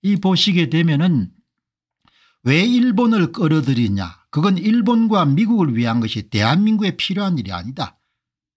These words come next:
대선 후보까지 나왔고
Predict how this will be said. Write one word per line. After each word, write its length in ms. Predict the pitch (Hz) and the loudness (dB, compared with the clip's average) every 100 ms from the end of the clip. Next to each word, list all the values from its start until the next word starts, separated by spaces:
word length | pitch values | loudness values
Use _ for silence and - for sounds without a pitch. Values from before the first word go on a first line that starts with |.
| _ _ _ _ _ _ _ | _ _ _ _ _ _ _
대선 380 | 113 113 180 185 | -2 0 2 0
후보까지 580 | - 208 190 - 123 110 | 0 0 0 -2 -4 -2
나왔고 800 | 101 98 131 - 165 98 113 | -4 -4 -6 -8 -10 -8 -12